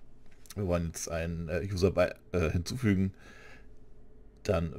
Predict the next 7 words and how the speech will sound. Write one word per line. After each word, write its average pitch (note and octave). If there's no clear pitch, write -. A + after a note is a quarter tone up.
wird F2+
geprüft, A2+
hey, G#2
gibt's G#2
den F#2
Discord-Handle B2
schon? A2